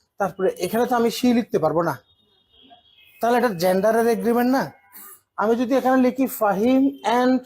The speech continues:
করিম, তারপরে য-, এখানে তো আমি he লিখলে চলবে না, দুইজনের জন্য আমাদেরকে তো they লিখতে হবে।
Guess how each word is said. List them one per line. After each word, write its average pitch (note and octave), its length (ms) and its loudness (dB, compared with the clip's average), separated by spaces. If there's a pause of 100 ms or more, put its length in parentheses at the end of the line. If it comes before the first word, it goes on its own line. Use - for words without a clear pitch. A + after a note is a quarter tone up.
(540)
করিম, F#3+ 500 0 (720)
তারপরে A3+ 360 -2
য-, G#3+ 380 -2
এখানে B3+ 240 2
তো C4+ 80 -2
আমি B3+ 300 2
he A#3+ 140 2
লিখলে G#3+ 320 0
চলবে E3+ 280 -2
না, E3 220 -6 (920)
দুইজনের A3 420 2
জন্য G#3 220 0
আমাদেরকে A3 440 0
তো B3 100 -2
they F#3 300 0
লিখতে G#3 260 -4
হবে। D3+ 240 -2